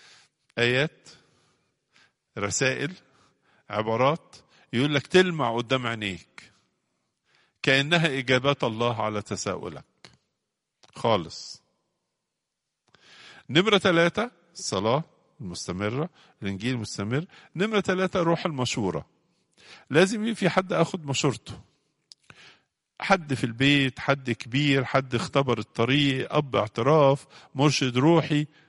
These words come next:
المهم آخد رأيه. المشورة هنا مهم. نمرة أربعة، والحاجات دي مسلسلة،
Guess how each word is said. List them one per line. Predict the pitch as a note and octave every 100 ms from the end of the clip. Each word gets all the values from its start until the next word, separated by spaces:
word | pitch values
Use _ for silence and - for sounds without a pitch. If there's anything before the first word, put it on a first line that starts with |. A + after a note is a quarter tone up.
| _ _ -
المهم | D#3 E3+ F3 C3+ B2 _ _ _ _ _ _ _ _ _ _ _ _ _ _ -
آخد | D#3+ - B2+
رأيه. | G#2+ E2+ F2+ F2+ _ _ _ _ _ _ _ _ _ G2
المشورة | G#2 A2 C#3 B2 A2+
هنا | A2+ G#2
مهم. | F#2+ E2+ D#2+ - _ _ _ - - - B2
نمرة | E3 B3 G#3+ G#3
أربعة، | F3+ D#3+ D3 E3 G3+ -
والحاجات | C3 - B2+ C#3
دي | C3
مسلسلة، | A2+ - G2 - G2 D2+